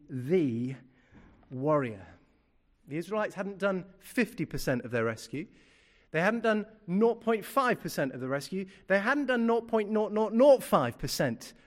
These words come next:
of the rescue. God, the warrior, had done everything. He'd done it, verses six and twelve,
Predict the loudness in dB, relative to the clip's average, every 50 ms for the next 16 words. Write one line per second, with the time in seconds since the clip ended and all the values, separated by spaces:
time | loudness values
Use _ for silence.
0 | _ -4 -2 -2 0 -2 -2 -4 -6 -6 -6 -6 0 2 4 4 4 4 4 2
1 | 2 4 2 2 4 4 2 2 2 2 2 0 -2 -6 -14 -20 _ -2 0 0
2 | 0 2 2 2 4 4 2 0 -2 -4 -8 -12 -20 -20 _ _ _ _ 4 6
3 | 6 6 6 4 2 2 2 0 -4 -4 -4 -10 -18 -20 _ _ _ _ -20 0
4 | 2 2 4 6 6 6 6 6 4 2 2 2 2 2 2 0 -2 -2 -2 -4
5 | -2 -2 -4 -4 -6 -12 -4 -2 0 0 0 -2 -4 -10 -6 0 2 4 4 4
6 | 4 4 2 0 -2 -2 -8 -16